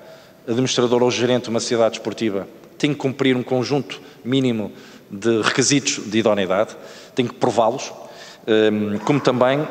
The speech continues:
não poderá aceder a nenhuma destas funções alguém que tenha interesses que são incompatíveis ou que entre em conflito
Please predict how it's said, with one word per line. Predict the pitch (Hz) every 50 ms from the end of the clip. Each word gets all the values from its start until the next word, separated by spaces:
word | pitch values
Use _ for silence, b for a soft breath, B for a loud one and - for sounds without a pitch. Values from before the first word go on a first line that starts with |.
| - - - - - -
não | 113 127 131 131
poderá | - - 120 127 131 139 135 123 117
aceder | - 135 - - - 135 113 120 135 131 110
a | 117
nenhuma | 113 127 139 135 127 117
destas | 123 117 - 123 -
funções | - 123 113 - - 120 120 131 127 - - B B B B B -
alguém | 113 120 117 101 123 123 123 131 127 B B B B -
que | - 123
tenha | - - 131 120 120 120 127 -
interesses | - 151 - - 139 113 123 131 131 - - - -
que | -
são | - - 127
incompatíveis | 127 120 - 175 143 - 127 117 - 127 131 120 120 120 110 - - -
ou | 117 110
que | - 131
entre | 127 117 - 127
em | 131 120
conflito | - 160 131 - - 135 143 127 - -